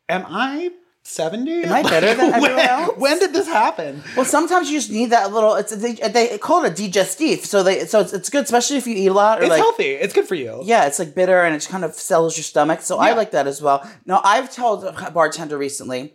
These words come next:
Speaker 2: um, s-, the same kind of vibe, and they came up with something so fun. I've been trying to remake it, but the, my liquor store never has the fucking things I need. It is tequila blanco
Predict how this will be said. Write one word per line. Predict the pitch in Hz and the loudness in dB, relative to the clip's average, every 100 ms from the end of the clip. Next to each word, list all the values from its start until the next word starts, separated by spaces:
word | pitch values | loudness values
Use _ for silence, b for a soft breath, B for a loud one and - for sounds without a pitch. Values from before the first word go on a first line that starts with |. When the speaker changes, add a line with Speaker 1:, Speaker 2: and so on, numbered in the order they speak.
| b b b b b - | b b b b b 2
Speaker 2:
um, | 147 139 135 131 | 4 4 2 -6
s-, | - - | -10 -8
the | 147 | -4
same | 190 147 | -2 0
kind | 151 135 | 0 2
of | |
vibe, | 131 127 135 - | 4 2 2 -4
and | 147 | -2
they | 151 | -2
came | 170 190 | -2 -4
up | 170 | -6
with | 143 | -6
something | - 135 | -6 -6
so | 131 - 139 | -6 0 0
fun. | - 135 113 117 | 2 0 0 0
I've | 127 139 | -2 -2
been | |
trying | 135 156 | -4 -4
to | 143 | -2
remake | 143 127 123 | -2 -2 -4
it, | |
but | 139 | -6
the, | 131 | -6
my | 131 139 | 0 0
liquor | 127 123 | 0 -4
store | 139 160 139 | -4 -2 0
never | 123 127 | 0 0
has | 127 120 | -2 -4
the | - | -4
fucking | 127 - 123 | -6 -6 -10
things | 123 135 | -12 -8
I | 147 | -6
need. | 156 175 - B B B B B 156 | -6 -8 -12 B B B B B 0
It | 185 | 2
is | 170 123 110 - - - _ _ _ _ _ - - | 2 -2 -4 -6 -12 -14 _ _ _ _ _ -16 -10
tequila | - 160 165 156 | -8 -2 2 2
blanco | 190 143 131 131 208 | 4 2 2 0 0